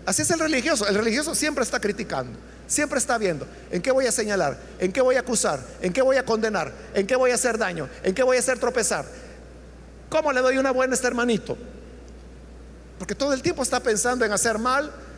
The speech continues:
en quitar la vida, en expulsar de la iglesia, en que la gente no venga. Pero que el Señor nos ayude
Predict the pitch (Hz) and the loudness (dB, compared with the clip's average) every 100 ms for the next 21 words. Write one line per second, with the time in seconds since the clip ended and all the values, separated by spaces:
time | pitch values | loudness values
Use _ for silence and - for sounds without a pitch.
0 | - 175 190 190 226 226 220 247 170 135 | -8 -6 -4 -4 -4 -2 -2 0 -2 -4
1 | - 185 208 - 214 190 262 247 233 214 | -2 0 0 0 0 2 0 2 2 2
2 | 240 254 202 151 - - 196 220 214 220 | 2 0 -2 -6 -12 -4 -2 0 0 0
3 | 254 247 233 247 247 220 - - - - | 0 2 4 4 4 0 -6 -10 -12 -16
4 | - - - - - - - - - - | -16 -18 -18 -20 -20 -20 -20 -20 -20 -20
5 | - - - - - - - - - - | -20 -20 -20 -20 -20 -20 -20 -20 -20 -20
6 | - - - - 156 170 180 - 180 233 | -20 -20 -20 -4 0 2 2 2 2 2
7 | 247 220 220 247 247 180 | 2 2 4 4 6 4